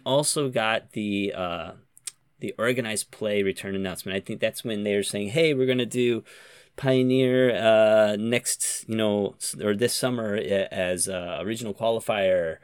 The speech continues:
Uh, sort of thing, and then that's gonna feed into this, you know, event later in, in fall. Um, it's gonna be in the Pro Tour and stuff like that. So I think that was, like, really big news. And then at the same month in April, we also had Streets of Capenna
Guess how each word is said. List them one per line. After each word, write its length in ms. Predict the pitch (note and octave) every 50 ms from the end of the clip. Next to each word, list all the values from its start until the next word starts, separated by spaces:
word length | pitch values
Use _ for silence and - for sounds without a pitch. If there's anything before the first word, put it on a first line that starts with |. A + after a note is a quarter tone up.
| - - - _ _ _ - -
Uh, 160 | G#2 G2+ F#2+
sort 280 | - - - G2+ G2+
of 120 | G#2 G2 -
thing, 320 | - G#2 G#2 G2 F#2+ F#2 F2+
and 100 | F#2 F#2+
then 120 | F#2 F#2+
that's 160 | G2 G2 - -
gonna 120 | G#2 G2
feed 260 | - - A2 A2 G#2
into 240 | G#2+ G#2+ G2+ - A2
this, 340 | G2+ G2 F#2+ - - - -
you 60 | G#2
know, 200 | G2+ F#2+ F#2+ G2 - -
event 460 | G#2 F#2+ G#2 G#2 G#2 G#2 - - -
later 280 | G2+ G#2 G2+ G2+ G#2
in, 180 | G2+ F#2+ F#2 G2+
in 160 | - F#2+ F2+
fall. 580 | - - - A#2+ A2+ A2 G#2 F#2+ E2+ D#2 - - - - - - _ _ _ -
Um, 280 | - F#2 F2+ F2 F2+
it's 120 | F2+ - -
gonna 140 | A#2+ A2+ G#2+
be 120 | A2+ A#2
in 60 | A2
the 60 | A2
Pro 240 | - - B2 A#2 A#2
Tour 560 | B2 - - C3 B2+ B2+ B2 A#2 A2+ G#2 F#2
and 220 | F2 F2 D#2+ F2+ F#2
stuff 320 | - - - F#2 - - -
like 240 | F2 E2 D#2+ _
that. 340 | - E2+ D#2 D2+ D2 - - _ _ _ - _ _ _ _
So 180 | - - - A#2+
I 100 | B2 B2+
think 200 | - C#3 C3 B2+
that 180 | C3+ C3 B2+
was, 100 | D3 C3
like, 160 | A#2+ B2 G#2 F#2 F2
really 340 | G2+ A#2 B2+ B2+ B2 A#2 A2+
big 220 | G#2+ A#2+ A2+ G#2+
news. 440 | A2 A2 A2 A2+ B2 B2+ B2+ - - _ _ -
And 140 | B2 B2 B2
then 100 | B2+ B2+
at 120 | B2 A#2+
the 80 | - A2
same 240 | - - C#3 B2+ B2+
month 200 | D3 G3+ G#3 F#3+
in 80 | C#3
April, 220 | C#3 C3+ C3+ D3+ C3
we 140 | B2+ B2
also 240 | A#2+ B2 A#2+ - A#2
had 260 | A2 A#2+ G#2+ G#2+ G2
Streets 380 | - - - - A2 G2+ - -
of 80 | - -
Capenna 460 | - G2+ - G#2 F#2+ F#2 E2+ D2